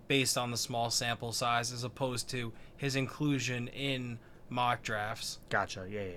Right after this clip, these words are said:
Speaker 2: yeah. I can, I agree with you on that. I think it's, his first round status should be written in pencil, not pen.
Speaker 1: I agree, yeah.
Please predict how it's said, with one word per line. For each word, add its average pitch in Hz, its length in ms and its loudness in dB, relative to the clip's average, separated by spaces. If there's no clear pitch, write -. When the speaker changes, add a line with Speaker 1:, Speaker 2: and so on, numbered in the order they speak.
Speaker 2:
yeah. 87 60 -2
I 127 60 2
can, 117 300 0
I 123 80 4
agree 113 200 2
with 98 140 -4
you 98 80 -6
on 87 160 -10
that. 87 220 -8
I 123 100 2
think 151 240 4
it's, 135 340 4
his 127 240 0
first - 400 4
round 120 480 2
status 113 500 6
should 117 180 -2
be 110 100 -2
written 104 220 -4
in 98 100 -6
pencil, 98 440 -6
not 98 180 -10
pen. - 220 -8
Speaker 1:
I 170 100 8
agree, 180 320 8
yeah. 120 220 6